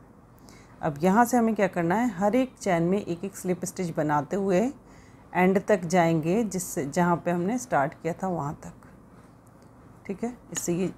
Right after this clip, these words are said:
मोटी हो जाएगी डोरी और वापस हम इस, इस तरीके से जोड़ेंगे तो ये खुलने का भी डर नहीं रहेगा इसका,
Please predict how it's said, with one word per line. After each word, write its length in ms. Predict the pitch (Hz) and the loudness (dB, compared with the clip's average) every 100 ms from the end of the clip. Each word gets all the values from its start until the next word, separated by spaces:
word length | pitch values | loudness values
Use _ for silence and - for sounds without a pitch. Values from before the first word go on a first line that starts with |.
| 170 | -2
मोटी 320 | 175 165 208 | -2 0 2
हो 100 | 208 | 2
जाएगी 320 | 190 180 180 | 4 2 2
डोरी 380 | 175 180 175 220 311 - - - - - - | 2 2 0 -2 -6 -12 -20 -20 -20 -20 -8
और 340 | 143 143 156 - - - - - - - - - - - - - - | -4 -2 -4 -10 -20 -20 -20 -20 -20 -20 -20 -20 -20 -20 -20 -18 0
वापस 420 | 165 202 196 180 | 2 2 0 0
हम 140 | 185 - | 0 -2
इस, 180 | 160 | -6
इस 760 | 104 120 - - - - 170 175 | -8 -10 -12 -20 -12 -4 -4 -2
तरीके 260 | 180 180 185 | 0 2 2
से 140 | 202 | 2
जोड़ेंगे 480 | 180 170 170 180 208 | 4 4 4 2 2
तो 120 | 233 | 0
ये 200 | 202 202 | 0 0
खुलने 400 | 196 - 185 185 180 | -2 0 2 4 4
का 120 | 180 | 4
भी 100 | 170 | 4
डर 180 | 160 151 | 2 0
नहीं 200 | 147 143 | 0 -2
रहेगा 320 | 135 135 180 | -4 -6 -10
इसका, 340 | 170 - 185 | -12 -14 -16